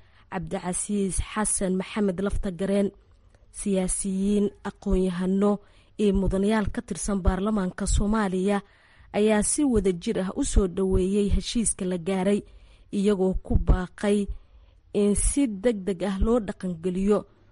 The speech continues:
si looga gudbo caqabadaha ragaadiya geedi socodka doorashooyinka dalka.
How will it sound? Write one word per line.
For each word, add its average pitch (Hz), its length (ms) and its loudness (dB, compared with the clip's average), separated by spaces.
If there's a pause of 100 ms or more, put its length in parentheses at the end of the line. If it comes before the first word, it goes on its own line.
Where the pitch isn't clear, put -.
(140)
si - 180 2
looga 208 440 4
gudbo 175 580 -2 (320)
caqabadaha 214 600 0
ragaadiya 190 680 -2
geedi 175 340 -2
socodka 202 480 -4
doorashooyinka 185 800 0
dalka. 202 480 -4